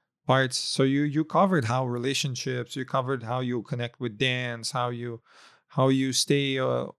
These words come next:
in touch with, uh, your own boundaries when you know how to tell people, "Okay, this is as far as you go," how to,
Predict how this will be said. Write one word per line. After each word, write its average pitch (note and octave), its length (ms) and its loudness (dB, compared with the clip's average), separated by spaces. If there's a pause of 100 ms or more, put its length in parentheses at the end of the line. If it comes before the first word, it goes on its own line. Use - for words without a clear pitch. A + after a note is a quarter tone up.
(160)
in C3 120 0
touch C3+ 360 0
with, A#2+ 320 -2
uh, A2+ 200 -4
your A2+ 260 -2
own D#3+ 220 4
boundaries B2+ 600 -2
when A#2 160 -8
you A#2+ 80 -10
know B2 360 -2
how B2+ 200 -2
to B2+ 160 -10
tell - 200 -2
people, A#2+ 480 -2 (360)
"Okay, C3 300 2
this B2 240 -2
is A2 380 -6
as B2+ 160 -2
far B2 180 2
as A#2 140 -4
you B2 80 -2
go," B2 480 0
how A#2 140 -4
to, A#2+ 360 -4